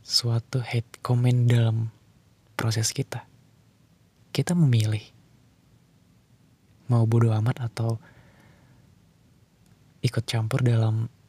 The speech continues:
komentar dia. Kalau kalian tuh dengerin omongan mereka,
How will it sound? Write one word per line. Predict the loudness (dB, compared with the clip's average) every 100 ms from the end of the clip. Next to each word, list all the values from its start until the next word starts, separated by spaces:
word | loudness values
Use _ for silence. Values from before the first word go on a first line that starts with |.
| _ _ _ _ -18 -6
komentar | -2 0 0 0 0
dia. | 0 -2 _ _ _ _ _ _ _ _ _ _ _ _ _ _ _ _ _ -16 -8
Kalau | -2 -2
kalian | 0 0 0
tuh | 2
dengerin | 2 2 2 2
omongan | 0 -2 -2 -2
mereka, | -2 -6 -10 -14